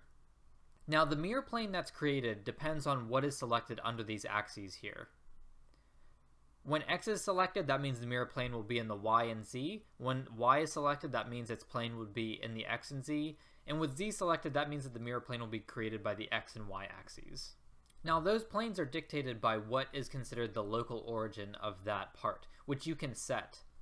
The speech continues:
But we don't want to use the local origin of the leg, we want to use the origin of the body so it mirrors to the other side of the body.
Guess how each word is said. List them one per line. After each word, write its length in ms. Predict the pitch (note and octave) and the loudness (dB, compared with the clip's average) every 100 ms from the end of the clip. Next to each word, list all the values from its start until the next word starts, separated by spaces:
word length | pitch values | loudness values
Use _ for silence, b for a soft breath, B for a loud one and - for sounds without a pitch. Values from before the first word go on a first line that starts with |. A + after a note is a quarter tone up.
| - - - b b b - | -12 -12 -16 b b b 0
But 80 | D#3+ | 2
we 140 | B3 | 4
don't 120 | C4 | 4
want 120 | A#3 | 4
to 60 | F#3+ | 2
use 200 | F3 F3 | 2 4
the 140 | D#3+ | 4
local 280 | C#3 D3 D3 | 4 4 2
origin 380 | A2 C3 C3 B2 | 2 2 2 2
of 140 | A#2 | -2
the 80 | G#2+ | 0
leg, 340 | G#2+ B2+ A2+ G2+ | 2 2 2 0
we 160 | B2+ | 0
want 160 | F#3 F3 | 2 0
to 60 | |
use 160 | D#3+ C#3 | 0 0
the 80 | B2+ | 0
origin 360 | A#2+ B2 A#2 | 2 0 0
of 80 | A2+ | -4
the 80 | G#2 | -2
body 360 | F#2+ A2 A2 G#2+ | 2 4 4 2
so 160 | - | -2
it 100 | A2 | -6
mirrors 460 | A2 B2+ C#3 B2+ A2+ | -4 -2 0 0 -2
to 120 | - | -6
the 140 | A#2 A#2 | -6 -2
other 200 | A2+ G#2 | -2 -2
side 320 | - A2 G#2+ | 0 2 2
of 100 | G2+ | -2
the 60 | G2+ | -8
body. 420 | A2 A2 - | -8 -10 -12